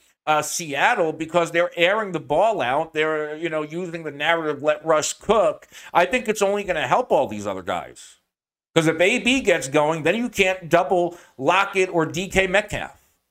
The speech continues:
So in, in this trade, if you are getting Lockett for Robert Woods, I would do it. I just don't know if I would give up Lockett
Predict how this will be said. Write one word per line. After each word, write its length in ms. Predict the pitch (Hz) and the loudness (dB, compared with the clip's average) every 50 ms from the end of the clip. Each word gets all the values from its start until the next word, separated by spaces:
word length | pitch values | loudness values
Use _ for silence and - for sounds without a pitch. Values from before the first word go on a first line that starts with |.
| _ _ _ _ _ _ _ _ _ _ _ _ _ | _ _ _ _ _ _ _ _ _ _ _ _ _
So 320 | - - 180 175 165 170 170 | -2 2 2 2 2 2 2
in, 160 | 170 175 180 | 2 0 2
in 240 | 180 180 190 202 220 | 2 0 -2 -2 -2
this 240 | 226 208 - - | -4 -4 -4 -4
trade, 640 | - - - - 208 233 262 240 190 156 131 123 117 - - - - - - - - - | -10 -12 -6 -2 0 0 0 0 -2 -4 -4 -8 -10 -12 -14 -18 -20 -20 -20 -10 -4 -2
if 180 | 185 180 180 208 | -2 -2 -2 -4
you 180 | 233 254 277 | -4 0 0
are 160 | 254 233 170 | 0 0 -2
getting 560 | 147 147 165 185 202 220 254 233 208 196 185 165 | -4 -2 0 2 2 2 -2 -6 -8 -8 -10 -10
Lockett 880 | 135 139 143 151 160 175 196 208 214 208 - 165 135 127 131 135 - _ _ | -10 -10 -8 -4 0 0 2 0 0 -2 -6 -8 -8 -8 -8 -10 -12 _ _
for 400 | _ - - 185 208 214 220 208 | _ -14 -8 -2 0 0 0 2
Robert 500 | 185 185 175 180 185 185 180 180 180 - | 2 2 2 2 2 2 0 -2 -2 -4
Woods, 280 | 160 160 170 170 147 - | -4 -2 -2 -2 -2 -2
I 100 | 147 143 | -2 -2
would 300 | 139 135 131 123 - - | -2 -2 -6 -8 -6 -2
do 240 | 165 214 240 214 156 | -2 0 0 0 -2
it. 240 | 131 120 120 - _ _ _ _ _ _ _ _ _ _ _ _ _ _ _ _ _ _ _ _ _ _ _ _ _ _ _ _ _ _ - | -2 -4 -6 -12 _ _ _ _ _ _ _ _ _ _ _ _ _ _ _ _ _ _ _ _ _ _ _ _ _ _ _ _ _ _ 0
I 100 | 165 202 | 0 2
just 200 | 196 240 214 - | 2 -2 -2 0
don't 180 | 226 202 208 190 | 0 0 2 2
know 140 | 185 185 190 | 2 2 2
if 120 | 185 190 | 2 2
I 120 | 185 175 | 2 2
would 260 | 170 165 160 160 131 - | 2 -2 -4 -6 -6 -2
give 240 | 165 185 180 - - - - | 0 0 0 -2 -8 -6 -2
up 340 | 160 175 185 185 - - - | 0 0 0 0 -6 -14 -12
Lockett 720 | - 143 131 139 135 135 127 - - 131 123 113 - _ | -10 -6 -4 -2 0 -2 -2 -4 -6 -8 -8 -8 -10 _